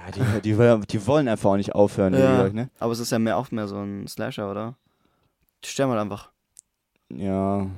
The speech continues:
Speaker 2: Immer das gleiche Prinzip irgendwie.
Speaker 1: Ja, ich weiß auch nicht, also das ist jetzt auch nicht so,
Speaker 2: Ja.
Speaker 1: nicht so meins.
Speaker 2: Auch nicht so, ja.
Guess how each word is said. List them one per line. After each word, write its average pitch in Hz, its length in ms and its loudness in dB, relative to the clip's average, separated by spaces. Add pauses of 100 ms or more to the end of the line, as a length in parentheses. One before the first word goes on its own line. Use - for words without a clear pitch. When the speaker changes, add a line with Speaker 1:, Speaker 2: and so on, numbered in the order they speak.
(200)
Speaker 2:
Immer 120 220 -4
das 117 160 -4
gleiche 123 260 -4
Prinzip 120 440 -8
irgendwie. 120 320 0
Speaker 1:
Ja, 101 460 2
ich 101 160 -4
weiß 95 180 -4
auch 92 100 -4
nicht, 92 180 -6
also 92 140 -4
das - 180 -14
ist - 60 -10
jetzt 92 160 -8
auch 95 100 -2
nicht 98 220 -6
so, 90 440 -4 (400)
Speaker 2:
Ja. 92 440 -10
Speaker 1:
nicht 95 180 -12
so - 160 -16
meins. 85 380 -12
Speaker 2:
Auch 98 140 -12
nicht - 140 -16
so, - 120 -18
ja. 98 320 -12